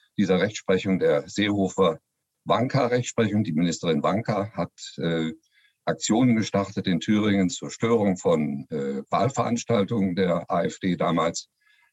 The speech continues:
Und das ist nun wirklich ein Ver-, eine Verletzung der Chancengleichheit, auch wenn eine Partei noch, wie Sie sagen, nicht verboten ist. Sie hat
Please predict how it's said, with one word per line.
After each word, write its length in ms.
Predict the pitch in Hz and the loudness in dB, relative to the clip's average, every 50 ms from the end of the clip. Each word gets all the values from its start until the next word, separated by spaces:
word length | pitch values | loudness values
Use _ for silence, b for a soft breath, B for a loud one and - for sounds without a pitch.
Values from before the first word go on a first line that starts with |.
| _ _ | _ _
Und 340 | - 92 87 78 73 - - - | 0 0 0 0 -2 -6 -10 -4
das 220 | - 95 92 - - | -2 -2 -2 -2 -2
ist 180 | - - - | -6 -4 -2
nun 120 | 104 98 85 | -2 -2 0
wirklich 260 | 107 117 - 110 104 | -2 -2 0 0 0
ein 100 | 92 92 | 0 0
Ver-, 260 | - 90 90 92 - | 0 0 -2 -2 -2
eine 200 | - 85 82 85 | -2 -4 -4 -6
Verletzung 420 | 82 - 85 78 92 92 - 92 85 | -4 -2 0 0 0 -2 -2 -2 0
der 120 | 85 80 | 0 0
Chancengleichheit, 840 | - - 87 85 90 - 104 90 - 92 85 80 80 - 85 78 - | 0 0 -2 -2 -2 -6 -8 -4 -2 0 0 -2 -2 -4 -6 -4 -4
auch 160 | - 80 - | -4 -6 -4
wenn 100 | - 80 | -4 -4
eine 80 | 78 78 | -4 -4
Partei 440 | - - 151 - - 160 165 165 156 _ _ _ _ _ _ _ _ _ _ _ - | -6 -6 -6 -2 -2 0 0 0 -2 _ _ _ _ _ _ _ _ _ _ _ 0
noch, 360 | 87 98 - 120 - - - | 2 4 4 2 2 -2 -2
wie 140 | 143 104 98 | -2 0 2
Sie 160 | 95 101 98 | 2 2 2
sagen, 320 | - - 95 95 95 92 | 4 4 4 4 4 4
nicht 180 | 92 101 104 - | 2 2 0 0
verboten 480 | - 98 - - 85 92 101 - - | 0 0 0 0 -2 -4 -4 -2 -4
ist. 160 | 87 87 80 - | -4 -4 -4 -4
Sie 140 | - 78 | -2 0
hat 320 | 80 85 - - - - | 2 0 0 -2 -6 -20